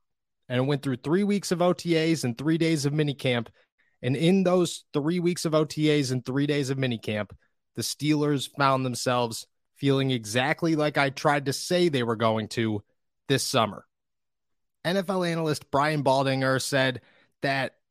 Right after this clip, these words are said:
he's been to six different O T As and, quote unquote, "I haven't seen a practice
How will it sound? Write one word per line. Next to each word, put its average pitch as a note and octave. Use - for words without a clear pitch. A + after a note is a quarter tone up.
he's E3
been E3
to C3
six -
different D3+
O D#3
T D3
As A#2+
and, A2+
quote C#3+
unquote, C#3
"I C#3+
haven't D3+
seen D#3
a B2+
practice C#3